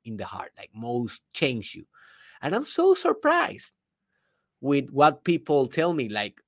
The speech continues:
one guy told me, "Oh, it was the yoga one." And another told me, "Oh, it was, uh, the one about the miracle morning." And the other one was,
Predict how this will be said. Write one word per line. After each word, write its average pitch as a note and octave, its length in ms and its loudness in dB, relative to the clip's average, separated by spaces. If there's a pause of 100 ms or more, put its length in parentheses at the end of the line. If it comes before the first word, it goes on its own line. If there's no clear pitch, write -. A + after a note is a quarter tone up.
(120)
one C3+ 280 0
guy C#3+ 180 6
told C#3 260 0
me, C#3 120 -2
"Oh, F3+ 180 4
it D3+ 80 2
was C#3+ 160 -2
the C#3 120 -2
yoga C3+ 360 2
one." G2 280 -12
And G2 180 -14
another C#3+ 420 2
told C#3+ 340 0
me, C#3 140 -2
"Oh, E3 280 4
it C#3+ 60 2
was, C#3+ 300 4
uh, G#2 480 -2 (580)
the B2+ 100 -4
one C#3+ 220 0
about B2+ 880 2 (200)
the A#2+ 140 -6
miracle D3 540 -2
morning." C#3+ 420 -2 (640)
And A#2 220 -4
the A#2+ 80 -2
other C#3+ 260 2
one C3+ 280 0
was, B2+ 200 0